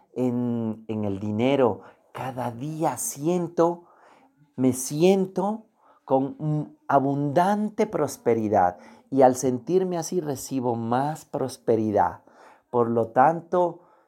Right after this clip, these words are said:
soy una persona, una persona totalmente abundante, totalmente próspera".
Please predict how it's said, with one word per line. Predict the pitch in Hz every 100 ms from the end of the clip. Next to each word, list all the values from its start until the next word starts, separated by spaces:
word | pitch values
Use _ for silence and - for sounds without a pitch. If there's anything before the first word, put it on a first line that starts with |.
| _ _
soy | - 127 127
una | 123 110
persona, | 104 101 - 117 117 117 -
una | 120 120 120
persona | 101 117 120 123
totalmente | 110 - 170 185 160 151 156 139 127
abundante, | 110 107 98 98 98 104
totalmente | 104 135 131 - - 180 170 165 156 147 147
próspera". | 113 - 120 113 - - 104 92